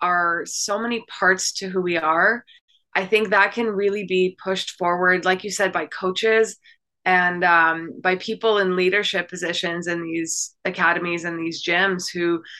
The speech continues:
are, you know, upper belts, who are people that the students look up to. If they can start sharing this message of really highlighting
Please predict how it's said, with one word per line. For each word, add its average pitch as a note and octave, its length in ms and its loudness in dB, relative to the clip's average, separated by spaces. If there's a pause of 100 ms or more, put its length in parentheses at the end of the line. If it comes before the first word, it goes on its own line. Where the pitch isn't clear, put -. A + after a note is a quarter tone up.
(300)
are, F3 580 4
you F#3 140 2
know, F3 140 0
upper F#3 320 4
belts, F#3 520 2
who F#3 160 -6
are E3+ 160 2
people F3 400 -6
that E3 420 2
the F3+ 80 -10
students F3 480 -2
look E3+ 280 -4
up F3 200 0
to. A3+ 400 4
If F#3 200 -4
they F#3 120 -2
can F3+ 160 -8
start F#3 540 2 (300)
sharing G#3 420 4
this F#3 240 -2
message F3 680 -4
of E3 320 2 (1000)
really G#3+ 480 4
highlighting G3+ 960 2